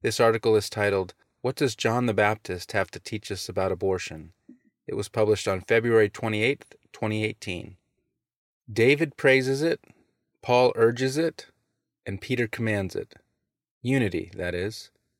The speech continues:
Unity among the brethren. But if you survey the Protestant landscape from the most theologically conservative to the most socially liberal, you'll find massive differences in both practice and belief.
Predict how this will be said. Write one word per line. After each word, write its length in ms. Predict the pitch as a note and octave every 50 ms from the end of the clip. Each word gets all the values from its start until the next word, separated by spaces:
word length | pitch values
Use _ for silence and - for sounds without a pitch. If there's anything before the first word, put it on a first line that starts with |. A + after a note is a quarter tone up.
| _ _ -
Unity 400 | A2 A#2 A#2 A#2+ A#2 A#2 A#2 A2+
among 280 | G#2+ G#2+ G#2+ G#2+ G#2+
the 60 | G#2+
brethren. 540 | G2 G2+ G2+ G2 F2+ - F2 E2+ E2+ E2 - _ _ _ _ _ _ _ _ _ _ _ _ _ _ _ -
But 80 | A#2
if 80 | A2 A2
you 100 | C3+ A#2+
survey 380 | - - C3+ B2 C#3 D3+ E3+ F3
the 120 | E3 D3
Protestant 540 | - - C#3+ C#3 C#3 C3+ - - B2+ - G#2+
landscape 560 | A2 A2+ A2+ A2+ - - - F#2+ G2+ - -
from 160 | - A#2 A2
the 80 | G#2 G#2
most 340 | G#2+ G#2+ G#2+ G2+ - - -
theologically 640 | B2+ A#2 A2+ A2 G#2+ G#2+ G#2+ G#2 - - A2 G#2
conservative 680 | - G#2 G2+ F#2 - - A2 G2+ F#2+ F#2+ G2+ G#2 A#2+ B2
to 100 | - G#2+
the 80 | G#2+ G#2+
most 260 | G#2 G#2 G2+ - - -
socially 400 | A2+ A2 G#2 - - A2 G2 F#2+
liberal, 440 | G2 F#2 F2 - F#2 F#2+ A#2 B2+ _ _ _ _ _
you'll 140 | - A2+ G#2
find 260 | - B2 A#2 A2 A2
massive 460 | A2 A2+ A#2+ C#3 C#3 - - C3 G#2
differences 540 | A2 A#2+ A2+ - A2+ G2+ - - G2 F#2 F#2
in 100 | G2+ F#2+
both 240 | F#2 G2 G2 - _
practice 460 | - A2+ G#2+ G#2+ - - G2+ - -
and 100 | G2 F2+
belief. 420 | F2 G#2 A#2 A2+ G2+ F#2 - _